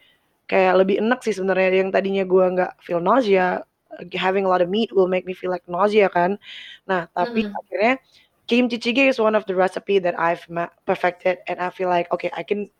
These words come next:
Speaker 1: cook this
Speaker 2: Yeah, I
Speaker 1: every time
Speaker 2: know.
Speaker 1: I get a hangover, and I love it."
Speaker 2: Gue, gue sedih banget sih, lo tuh udah mulai masak itu, dan gue lagi nggak di Jakarta, kayak,
Speaker 1: Dan,
Speaker 2: anjing ya.
Speaker 1: dan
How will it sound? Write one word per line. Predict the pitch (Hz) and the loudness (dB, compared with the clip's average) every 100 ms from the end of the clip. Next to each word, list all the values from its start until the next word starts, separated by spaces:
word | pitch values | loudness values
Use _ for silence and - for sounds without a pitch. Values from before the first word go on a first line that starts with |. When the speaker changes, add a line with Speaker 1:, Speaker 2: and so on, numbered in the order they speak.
| - | -2
Speaker 1:
cook | 226 226 | -2 4
this | 262 285 | 6 6
Speaker 2:
Yeah, | 160 | 4
I | 165 185 | -2 0
Speaker 1:
every | 202 | 0
time | 214 202 | 0 0
Speaker 2:
know. | |
Speaker 1:
I | 196 | 0
get | 196 | 0
a | 202 | 0
hangover, | 202 190 180 | 0 0 2
and | 190 185 | 2 2
I | 175 | 2
love | 190 226 | 4 6
it." | 240 | 8
Speaker 2:
Gue, | 262 277 - | 6 2 0
gue | 220 269 | 2 2
sedih | 311 262 240 | 2 2 2
banget | 214 196 220 | 4 2 0
sih, | 220 208 | 0 0
lo | 214 | 0
tuh | 226 254 | 0 -2
udah | 220 | -2
mulai | 202 190 | -4 -6
masak | 185 185 196 | -6 -8 -10
itu, | 190 208 | -8 -6
dan | 202 185 | -4 -4
gue | 202 | -2
lagi | 208 175 | -2 -2
nggak | 170 | -6
di | 160 | -8
Jakarta, | 160 156 151 190 | -8 -10 -10 -10
kayak, | 185 - 262 | -8 2 6
Speaker 1:
Dan, | 294 269 294 | 8 8 6
Speaker 2:
anjing | 311 190 | 2 -6
ya. | 202 220 | -4 2
Speaker 1:
dan | 269 | 4